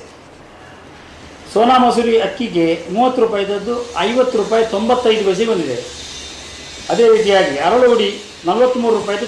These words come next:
ತೊಂಬತ್ತೊಂಬತ್ತು ರೂಪಾಯಿ. ಗ್ಯಾಸನ್ನು ಈಗಾಗಲೇ ಹೇಳಿದೆ ನಾನು, ನಾಲ್ನೂರ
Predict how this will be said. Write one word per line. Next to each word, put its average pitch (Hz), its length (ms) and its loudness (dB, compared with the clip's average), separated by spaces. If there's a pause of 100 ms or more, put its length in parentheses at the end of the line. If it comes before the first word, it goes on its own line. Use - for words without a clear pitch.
ತೊಂಬತ್ತೊಂಬತ್ತು 220 600 0
ರೂಪಾಯಿ. 135 220 -2 (2250)
ಗ್ಯಾಸನ್ನು 226 500 4
ಈಗಾಗಲೇ 220 320 4
ಹೇಳಿದೆ 175 320 2
ನಾನು, - 180 -4 (440)
ನಾಲ್ನೂರ 247 360 4